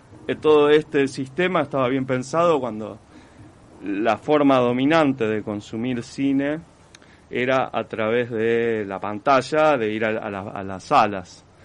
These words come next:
Hoy por hoy sabemos que las plataformas son las que dominan este consumo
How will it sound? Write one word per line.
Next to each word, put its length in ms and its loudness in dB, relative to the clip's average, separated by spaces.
Hoy 160 -2
por 220 0
hoy 240 4
sabemos 420 -6
que 260 -6
las 240 -8
plataformas 1040 -6
son 200 -6
las 120 -4
que 140 -10
dominan 600 -6
este 280 -10
consumo 800 -2